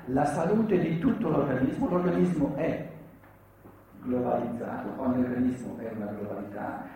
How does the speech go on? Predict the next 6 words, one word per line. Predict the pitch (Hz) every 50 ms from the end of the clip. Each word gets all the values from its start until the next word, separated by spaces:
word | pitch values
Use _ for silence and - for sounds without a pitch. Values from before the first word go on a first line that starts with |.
| - - -
però | 147 143 - - - - - -
ogni | 156 165 165 170 165
organismo | 170 165 165 165 165 165 - 202 - - - - - - -
ha | 156 151 151 - -
anche | - - - - - - - - - - - - - - - - - - - - - - - - - - - - - - - - - - - - - - -
membri, | - 240 254 - - 196 - - - - - - - - - -